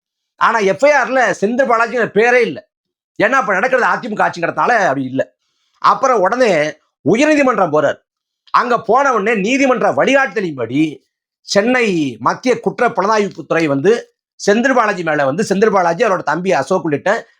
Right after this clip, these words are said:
நாற்பது பேர் மேல வந்து வழக்கு போடுது. அந்த வழக்கை போட்ட உடனே அதுக்கு பிறகான காலகட்டங்கள்ல செந்தில் பாலாஜியோட அமைச்சர் பதவியை ஜெயலலிதா அம்மையார் வந்து பறிச்சிடுறாங்க, கட்சி பொறுப்பையும் பறிச்சிடுறாங்க. அதுக்கும் பிறகு அருள்மணி அப்படின்னு ஒருத்தர், "நானும் காசு கொடுத்து ஏமாந்துட்டேன்"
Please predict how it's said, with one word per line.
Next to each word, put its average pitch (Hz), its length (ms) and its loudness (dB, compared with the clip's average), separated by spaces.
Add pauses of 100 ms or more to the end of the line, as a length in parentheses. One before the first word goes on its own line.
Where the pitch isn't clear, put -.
நாற்பது 233 640 0
பேர் 220 140 -2
மேல 196 180 0
வந்து 151 380 2
வழக்கு 139 260 -2
போடுது. - 240 -20 (800)
அந்த 175 220 4
வழக்கை 233 340 2
போட்ட 185 260 -2
உடனே 156 420 0
அதுக்கு 185 300 -2
பிறகான 214 340 0
காலகட்டங்கள்ல 156 800 -2 (460)
செந்தில் 254 240 2
பாலாஜியோட 226 340 0
அமைச்சர் 208 460 0
பதவியை 175 320 0
ஜெயலலிதா 185 200 0
அம்மையார் 160 380 0
வந்து 180 140 -2
பறிச்சிடுறாங்க, 165 540 0
கட்சி 202 320 -4
பொறுப்பையும் 180 580 0
பறிச்சிடுறாங்க. 120 540 -4 (580)
அதுக்கும் 233 320 2
பிறகு 214 500 0 (280)
அருள்மணி 226 680 2 (100)
அப்படின்னு 180 220 -2
ஒருத்தர், 151 360 0 (200)
"நானும் 240 440 2
காசு 220 300 0
கொடுத்து 190 240 -6
ஏமாந்துட்டேன்" 160 600 -2